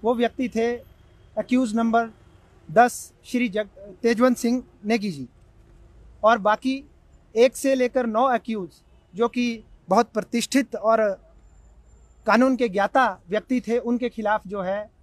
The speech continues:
समन नहीं किया गया। इस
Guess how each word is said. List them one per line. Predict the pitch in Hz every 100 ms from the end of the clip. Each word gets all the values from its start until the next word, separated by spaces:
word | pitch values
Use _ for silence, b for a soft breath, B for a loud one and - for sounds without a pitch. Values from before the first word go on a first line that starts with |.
| _ _ _ _ _ _ -
समन | - 220 233
नहीं | 220 202 226
किया | 190 151
गया। | 131 117 - _ _ _ - _ - _ _ _ _ -
इस | - - - -